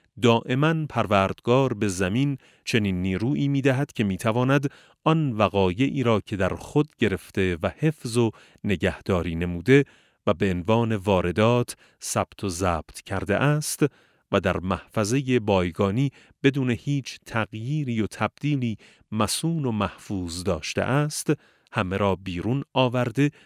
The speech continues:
و ارائه دهد و در محکمهٔ عدل خداوند چون موقع عرض و بازرسی رسیده و باید نشان داده شود،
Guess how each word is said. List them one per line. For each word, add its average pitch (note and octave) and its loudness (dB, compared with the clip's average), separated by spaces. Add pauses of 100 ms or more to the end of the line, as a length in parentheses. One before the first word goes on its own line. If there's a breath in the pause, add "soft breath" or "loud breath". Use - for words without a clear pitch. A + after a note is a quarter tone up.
(220 soft breath)
و G2+ -2 (180)
ارائه F#2+ 0
دهد E2 -8 (840)
و D3+ 2
در F2+ 0
محکمهٔ G2+ -2 (120)
عدل C3 0
خداوند C3+ 0 (400 soft breath)
چون A2+ 0
موقع G#2+ 0 (320 soft breath)
عرض B2+ 0 (220)
و G2+ 2
بازرسی F2+ 0
رسیده G#2 2 (340 soft breath)
و G#2+ 2
باید G#2 0 (140)
نشان G2+ -2
داده F2 0
شود، C#3 2